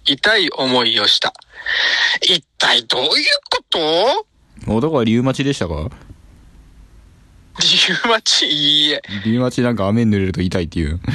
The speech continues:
Speaker 1: あ、そうなんや。
Speaker 2: うん。えー、ごめん。えっと、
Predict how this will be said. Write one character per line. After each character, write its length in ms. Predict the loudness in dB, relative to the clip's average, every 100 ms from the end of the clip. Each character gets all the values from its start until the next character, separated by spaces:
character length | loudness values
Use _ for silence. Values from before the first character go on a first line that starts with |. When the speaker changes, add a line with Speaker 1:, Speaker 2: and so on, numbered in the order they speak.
| -4 -10 -20 -20 -20 -14 -4
Speaker 1:
あ、 80 | 0
そ 180 | 2 2
う 20 |
な 100 | 0
ん 80 | -2
や。 140 | -4 -8 _
Speaker 2:
う 80 | -2
ん。 480 | 0 0 -2 -4 -10 -16 -20 -14 -12 -12 -14 -18 -20 -20 -20 -20 -20 -6
え 80 | -4
ー、 40 |
ご 100 | 0
め 80 | 0
ん。 100 | 0
え 80 | -2
っ 40 | -2
と、 180 | -2